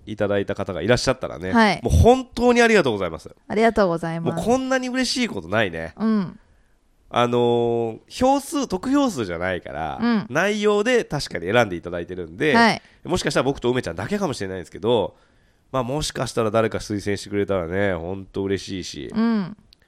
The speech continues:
Speaker 1: なんかおすすめ会みたいなの書いたでしょ？
Speaker 2: うん。
Speaker 1: 何書いたの？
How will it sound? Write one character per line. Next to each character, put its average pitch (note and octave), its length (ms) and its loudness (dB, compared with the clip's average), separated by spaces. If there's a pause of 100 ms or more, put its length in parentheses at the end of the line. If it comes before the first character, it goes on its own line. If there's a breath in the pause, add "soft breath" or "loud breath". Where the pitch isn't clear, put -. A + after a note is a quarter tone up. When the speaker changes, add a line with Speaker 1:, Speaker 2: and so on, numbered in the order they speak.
(440)
Speaker 1:
な D3 100 4
ん - 20 0
か C3 60 2
お D#3+ 40 4
す - 140 -4
す - 120 -6
め C#4 100 0
会 C#3+ 220 0
み F#2+ 80 -8
た E2 120 -4
い D#2 60 -6
な D2 80 -10
の C#2+ 120 -14
書 - 80 -2
い F#2+ 60 -2
た A#1 100 -10
で - 60 -20
し - 100 -18
ょ？ A#1+ 160 -12 (380)
Speaker 2:
う A#3 80 0
ん。 A#3 200 0
Speaker 1:
何 F#3+ 160 0
書 - 100 -4
い - 40 -8
た - 100 -14
の？ G1+ 160 -18